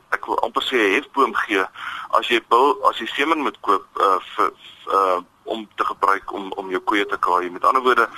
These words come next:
as jy weet wat die genetiese vlakke van jou koeie is vir ekonomies belangrike eienskappe, soos,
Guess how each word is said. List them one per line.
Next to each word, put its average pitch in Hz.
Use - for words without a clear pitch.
as 120
jy 123
weet 131
wat 135
die 131
genetiese 107
vlakke -
van 104
jou 92
koeie 92
is -
vir 101
ekonomies 110
belangrike 82
eienskappe, -
soos, 104